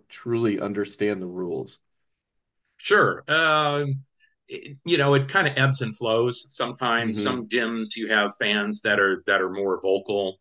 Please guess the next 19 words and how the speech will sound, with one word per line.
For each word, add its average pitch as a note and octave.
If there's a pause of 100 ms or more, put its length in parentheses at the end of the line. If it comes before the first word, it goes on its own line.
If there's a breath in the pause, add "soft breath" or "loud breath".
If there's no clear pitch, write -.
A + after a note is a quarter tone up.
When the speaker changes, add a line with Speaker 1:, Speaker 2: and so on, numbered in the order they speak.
Speaker 2:
and, F#2
Speaker 1:
Right. F#2+
Speaker 2:
and F2+
more, F#2+ (440 soft breath)
more G#2+
critical A#2
of G#2+
the G#2+
officiating A2
as F#2+
opposed G2+
to, G2 (420 soft breath)
uh, G2+
to -
other G#2+
fans. F2
Um, F2+
Speaker 1:
Yeah. G2+ (280)
Speaker 2:
y-, G#2